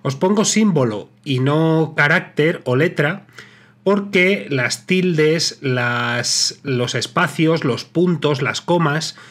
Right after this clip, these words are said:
todo eso también forma parte de la fuente y por lo tanto cada uno de esos dibujos es un glifo.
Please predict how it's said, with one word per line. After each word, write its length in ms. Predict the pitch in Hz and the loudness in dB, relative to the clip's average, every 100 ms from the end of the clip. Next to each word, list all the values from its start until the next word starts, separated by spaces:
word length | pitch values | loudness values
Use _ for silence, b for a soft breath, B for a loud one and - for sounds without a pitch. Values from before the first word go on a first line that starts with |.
| B B | B B
todo 220 | 185 190 | 0 2
eso 240 | 196 - 202 | 2 0 0
también 400 | 165 160 185 160 | 2 2 2 0
forma 400 | 151 175 147 123 | 0 0 0 0
parte 600 | 151 151 - 156 175 - | 0 0 0 0 0 -4
de 240 | 151 135 | -2 0
la 100 | 120 | -2
fuente 600 | - - 175 135 101 87 B B B B B | -2 0 0 0 -4 -10 B B B B B
y 140 | 196 | 0
por 180 | 214 185 | 2 2
lo 140 | 180 | 2
tanto 560 | 190 185 147 165 165 - | 2 0 0 -2 -2 -8
cada 280 | - 135 131 | -4 0 2
uno 260 | 185 220 143 | 4 4 2
de 80 | |
esos 220 | 156 185 151 | 0 0 0
dibujos 640 | 151 185 190 151 160 - | 0 -2 -2 -4 -4 -4
es 220 | 156 139 | -2 0
un 140 | 165 135 | 0 0
glifo. 480 | 127 117 - - | 0 -2 -6 -14